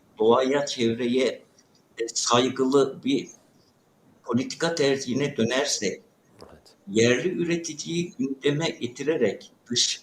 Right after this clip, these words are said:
Speaker 1: alım bağımlılığını gerek bitkisel ürünlerde gerekse hayvansal ürünlerde ve temel girdilerde halen daha politika tercihi olarak görürsek,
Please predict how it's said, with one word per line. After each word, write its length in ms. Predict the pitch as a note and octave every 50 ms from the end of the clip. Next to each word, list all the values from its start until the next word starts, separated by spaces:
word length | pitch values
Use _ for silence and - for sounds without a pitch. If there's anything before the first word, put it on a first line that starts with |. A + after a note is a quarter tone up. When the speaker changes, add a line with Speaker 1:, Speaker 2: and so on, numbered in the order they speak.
| - _
Speaker 1:
alım 320 | A#2 B2+ C#3 D3 E3+ D#3 -
bağımlılığını 760 | - C3 C3 C3 C3+ C3 C3 C3 B2+ B2+ B2+ A#2+ A#2 G#2 G2 G2
gerek 380 | - A#2 A2+ D#3+ D#3 - -
bitkisel 460 | D3 - _ _ - - - - -
ürünlerde 680 | - - - - - - C3 B2+ B2 - - - - -
gerekse 680 | - A#2 A2+ A#2+ B2+ B2+ B2+ - - - D3+ C3 - - - _ - _ _ _
hayvansal 680 | - - A2+ A2+ A#2 B2+ B2+ B2+ - - C#3+ C#3+ C#3 C3
ürünlerde 600 | A#2+ A#2+ C3 C3 C3 C3 B2+ B2 B2 A#2+ - -
ve 180 | - - -
temel 380 | - - A#2+ C3 C#3+ D3+ D3 -
girdilerde 1000 | - - B2+ - - - - - A#2+ B2 A#2 A2+ A2 - A#2+ A2 G2 - - - _ _ _ - - _ _ _
halen 360 | - - D3 F#3 G3 F#3+ F3
daha 240 | D#3+ E3 E3 D#3+ -
politika 480 | - C#3 C#3+ C#3+ C#3+ - - - - -
tercihi 440 | - C#3 C3 C3 A#2+ - - C3+ B2+
olarak 460 | A#2+ A#2 B2 A#2+ C#3 C#3 - - -
görürsek, 480 | B2 A2+ B2 B2+ A#2 - - F#2+ F2+